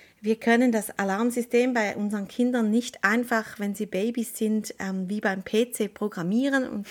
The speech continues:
dann <laughs> ist es, ähm, funktionsfähig, sondern das braucht Jahre, wo es sich entwickeln und kalibrieren kann,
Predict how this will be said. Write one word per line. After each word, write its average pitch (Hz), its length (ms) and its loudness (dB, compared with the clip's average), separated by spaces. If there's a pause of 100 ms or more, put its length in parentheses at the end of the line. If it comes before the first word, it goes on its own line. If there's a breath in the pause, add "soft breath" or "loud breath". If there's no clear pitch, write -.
dann 196 240 -2 (540 loud breath)
<laughs> - 0 -
ist - 640 2
es, 214 320 4
ähm, 196 440 0
funktionsfähig, 226 1000 0 (880 soft breath)
sondern 240 500 2 (220)
das 202 240 -6
braucht 180 500 -4
Jahre, 233 640 0 (640 soft breath)
wo 196 200 -6
es - 180 -6
sich 196 260 -8
entwickeln 233 880 -4 (100)
und 190 340 -10
kalibrieren 214 920 -4
kann, 180 400 -4